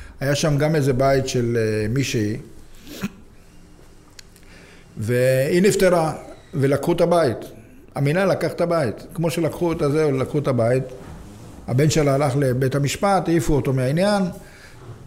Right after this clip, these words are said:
והיום, אה, רשות העתיקות באה וחופרת שם, וחושפת שם כל מיני מבנים, כל מיני דברים. אז אני שואל אותם, "מה אתם הולכים לעשות פה?"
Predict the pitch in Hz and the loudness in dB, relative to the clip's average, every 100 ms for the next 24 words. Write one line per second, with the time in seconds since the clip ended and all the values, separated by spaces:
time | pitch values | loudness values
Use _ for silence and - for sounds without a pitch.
0 | - - 127 123 - 131 139 175 220 208 | -20 -6 -4 -2 -2 0 2 2 4 4
1 | 208 202 - 123 - 180 147 143 143 139 | 2 -2 -8 -16 -14 -6 -2 -2 -2 -2
2 | 135 135 131 131 120 175 175 156 151 180 | -2 -2 -2 -2 -2 -2 0 0 0 0
3 | 160 165 165 147 127 120 - 175 165 160 | 0 2 2 0 -2 -2 2 2 2 0
4 | 151 131 127 117 117 - - 170 156 147 | -2 0 -2 -2 -4 -6 -4 -2 -2 -2
5 | 147 123 147 151 147 147 117 135 135 135 | -2 -2 0 0 0 0 0 -2 -2 -2
6 | 131 131 120 120 101 82 - - - - | -2 -2 -2 -4 -4 -6 -12 -20 -20 -20
7 | - - - - - - - - - - | -20 -20 -20 -20 -20 -20 -20 -20 -20 -20
8 | - - 104 123 127 156 156 156 139 143 | -20 -12 -6 -4 -2 0 0 0 0 0
9 | 160 151 143 139 131 139 127 190 202 196 | 0 -2 -2 -2 -2 -4 -4 -4 -2 -4